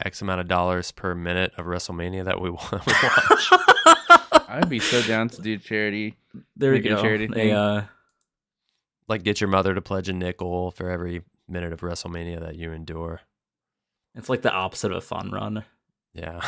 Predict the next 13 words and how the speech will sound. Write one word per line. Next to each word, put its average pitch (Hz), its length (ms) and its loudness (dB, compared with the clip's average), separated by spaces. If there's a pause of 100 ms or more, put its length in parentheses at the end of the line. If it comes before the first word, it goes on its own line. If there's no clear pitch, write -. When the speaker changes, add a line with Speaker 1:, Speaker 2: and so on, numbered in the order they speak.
Speaker 1:
<laughs> - 160 -20
Speaker 3:
It's - 100 -12
an 110 100 -2
unfun 98 720 -4 (580)
watch. 95 480 -6 (220)
<laughs> - 220 -20
Speaker 1:
Yeah. 87 400 -6 (340)
Oh 95 180 -6
my 78 160 -16
god. 78 380 -14 (600)
Well, 143 360 4 (460)
any, 117 240 0
any 117 320 2